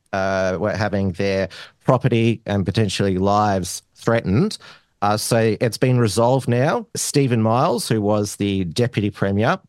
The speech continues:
Doctor Stephen Miles, P H D in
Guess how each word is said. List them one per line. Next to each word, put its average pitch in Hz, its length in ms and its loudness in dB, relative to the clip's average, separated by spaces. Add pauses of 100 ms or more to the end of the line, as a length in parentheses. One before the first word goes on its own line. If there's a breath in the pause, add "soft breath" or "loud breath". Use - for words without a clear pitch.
(100)
Doctor 107 520 2 (160)
Stephen 95 420 2
Miles, 92 360 4
P 104 180 2
H - 180 -2
D 92 220 0
in 87 260 2